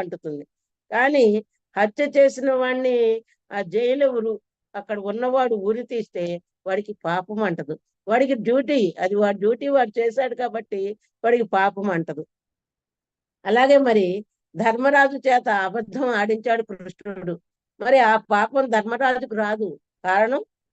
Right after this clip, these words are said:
ధర్మ సంస్థాపన కోసం చేశాడు కాబట్టి. అందుకే కామ్య కర్మలు కాదు, కర్తవ్య కర్మలు చెయ్యాలి అంటారు. కామ్య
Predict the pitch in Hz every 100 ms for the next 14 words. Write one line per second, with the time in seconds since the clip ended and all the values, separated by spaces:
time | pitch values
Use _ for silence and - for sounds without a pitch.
0 | - 185 196 247 269 277 240 262 - 302
1 | 254 247 247 214 208 214 196 185 180 214
2 | 190 185 170 165 160 165 - _ _ 175
3 | 233 262 262 208 185 - _ _ _ -
4 | 190 233 269 277 277 233 226 220 226 220
5 | - 202 185 185 196 220 185 170 208 208
6 | - 262 254 254 240 196 196 190 202 190
7 | 175 175 175 180 202 165 151 151 _ _
8 | _ _ _ - 214 247 269 269